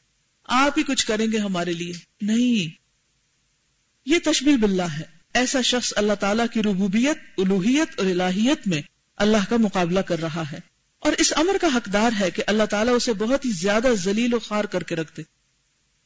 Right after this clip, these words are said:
اور اسے اپنی مخلوق کے قدموں تلے رون ڈالے۔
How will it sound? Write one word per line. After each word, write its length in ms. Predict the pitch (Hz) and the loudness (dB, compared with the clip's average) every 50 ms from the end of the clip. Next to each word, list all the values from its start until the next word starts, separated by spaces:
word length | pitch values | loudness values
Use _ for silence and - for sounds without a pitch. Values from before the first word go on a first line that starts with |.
| _ _ _ _ _ _ _ _ _ _ | _ _ _ _ _ _ _ _ _ _
اور 140 | 240 247 247 - | 0 0 0 2
اسے 180 | 262 233 - 285 | 0 0 0 0
اپنی 300 | - 247 - - 240 240 | 0 -2 0 0 0 0
مخلوق 440 | 214 196 - - 233 254 262 - - | 0 0 0 0 2 2 2 0 -2
کے 60 | 226 | -4
قدموں 360 | - - 233 220 233 254 254 | -2 0 0 2 2 2 2
تلے 260 | - 196 190 190 180 | 0 -2 -2 -2 -2
رون 280 | 160 165 185 196 190 175 | -4 -2 -2 0 0 -2
ڈالے۔ 280 | 156 151 147 147 156 | -2 -4 -6 -8 -10